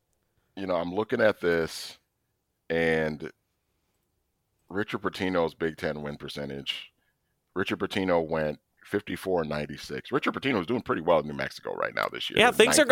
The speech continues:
Speaker 2: going well for them, aren't they?
Speaker 1: So Richard Pitino was fifty-four and ninety-six in Big Ten play in, what, nine, eight, eight seasons. That's a three sixty win percentage. Tubby Smith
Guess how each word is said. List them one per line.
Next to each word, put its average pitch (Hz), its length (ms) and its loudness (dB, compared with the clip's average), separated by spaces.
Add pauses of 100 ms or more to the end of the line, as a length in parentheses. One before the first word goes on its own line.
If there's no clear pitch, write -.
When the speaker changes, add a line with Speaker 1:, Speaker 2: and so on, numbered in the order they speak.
Speaker 2:
going 254 180 6
well 220 200 8
for 175 180 6
them, 131 180 6
aren't 147 220 4
they? 120 200 4 (760)
Speaker 1:
So 104 140 8
Richard 123 300 8
Pitino 127 380 6
was 101 160 6
fifty-four 131 600 6
and 98 80 4
ninety-six 85 840 2 (120)
in 78 120 -6
Big 73 240 -4
Ten 69 220 -6
play 50 320 -6 (400)
in, 67 560 -6 (680)
what, 73 300 -2
nine, 76 600 0
eight, 92 160 2 (120)
eight 85 220 -2
seasons. 92 600 -8 (420)
That's - 200 2
a 95 40 4
three 110 300 2
sixty - 420 -2
win 76 220 -4
percentage. - 640 -10 (1080)
Tubby 110 260 8
Smith 120 500 4